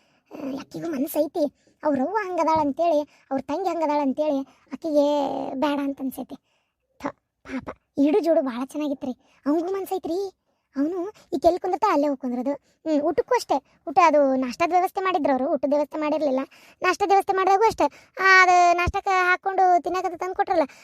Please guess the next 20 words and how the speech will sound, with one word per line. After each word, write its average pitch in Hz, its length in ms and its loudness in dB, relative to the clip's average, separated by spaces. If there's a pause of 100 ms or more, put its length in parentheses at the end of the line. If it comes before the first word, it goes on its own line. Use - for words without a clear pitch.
(120)
ಆ, - 60 -4 (380)
ಅವ್ರು 370 180 2
ಆಕಿ 339 200 2
ಒಂದ್ 381 160 -6
ತಗೊಂಡ್ಲು, 381 320 -2
ಇವ್ 370 80 -4
ಒಂದ್ 349 160 -2
ತಗೊಂಡು, 330 260 -4 (340)
ಅದು 294 280 4
ಅಂದ್ರೆ, 311 300 2 (1080)
ಹ್ಮ್, 269 280 2
ಹೆಚ್ಚಿಗೆ 311 280 4
ಆತ 381 140 0
ಅಂತೇಳಿ 359 320 0
ಅವ, 330 120 2
ಅವ 302 280 -2
ಒಂದ್ 294 100 -4
ಸ್ವಲ್ಪ 285 120 -16
ಪ್ಲೇಟಿಗೆ 294 280 0
ತೆಗೆದ, 294 180 -4